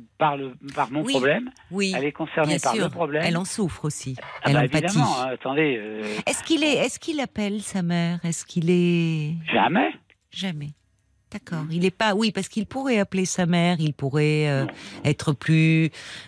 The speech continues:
Speaker 2: euh, en, en, en conflit avec vous, mais d'accord. Alors,
Speaker 1: Non,
Speaker 2: je
Speaker 1: non,
Speaker 2: comprends,
Speaker 1: c'est
Speaker 2: et c'est tout à votre honneur de ne pas vouloir mettre votre femme de côté. Il s'agit pas de la mettre de côté. Il s'agit à un moment de répondre à une demande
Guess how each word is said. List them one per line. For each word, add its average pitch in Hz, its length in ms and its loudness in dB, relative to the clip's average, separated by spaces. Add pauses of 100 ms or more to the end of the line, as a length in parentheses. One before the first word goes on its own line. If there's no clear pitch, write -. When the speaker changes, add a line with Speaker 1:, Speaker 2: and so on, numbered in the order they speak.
(120)
Speaker 2:
euh, 135 540 4
en, 92 80 -6
en, - 760 -4
en - 60 0
conflit 160 460 2
avec 139 240 2
vous, 185 400 2
mais 151 220 0
d'accord. 165 260 -2 (280)
Alors, - 220 2
Speaker 1:
Non, - 40 -2
Speaker 2:
je 311 160 0
Speaker 1:
non, 302 60 0
Speaker 2:
comprends, 320 480 0
Speaker 1:
c'est 208 80 0
Speaker 2:
et 214 40 2
c'est - 220 -2 (100)
tout 208 220 -4
à 170 80 4
votre 151 280 2
honneur 160 280 4
de 143 120 0
ne 139 100 0
pas 160 160 0
vouloir 131 340 0
mettre 131 340 0
votre 123 320 0
femme 143 360 4
de 135 80 4
côté. 214 340 2 (320)
Il 196 80 2
s'agit 214 320 0
pas 233 160 2
de 175 80 0
la 170 80 4
mettre 156 220 2
de 143 80 4
côté. 139 420 -2 (500)
Il 202 140 4
s'agit 247 400 2
à 247 80 4
un - 20 2
moment 214 320 2
de 190 140 2
répondre 196 480 2
à 180 60 4
une 170 180 4
demande 147 580 0